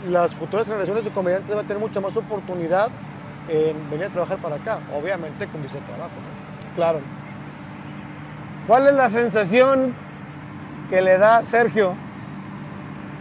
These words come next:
Speaker 2: lo que hemos vivido en los, en estos dos, tres días que hemos andado aquí en Nueva York caminando?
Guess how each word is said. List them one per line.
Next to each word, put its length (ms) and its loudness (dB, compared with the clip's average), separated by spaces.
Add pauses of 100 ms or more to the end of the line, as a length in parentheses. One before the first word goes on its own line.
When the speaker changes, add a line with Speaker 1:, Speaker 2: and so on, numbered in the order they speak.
(160)
Speaker 2:
lo 200 4
que 80 0
hemos 220 4
vivido 280 4
en 100 2
los, 140 -2
en 300 2
estos 240 -2
dos, 160 2
tres 220 2
días 240 4
que 100 0
hemos 180 0
andado 240 4
aquí 160 2
en 100 2
Nueva 160 2
York 180 2
caminando? 540 0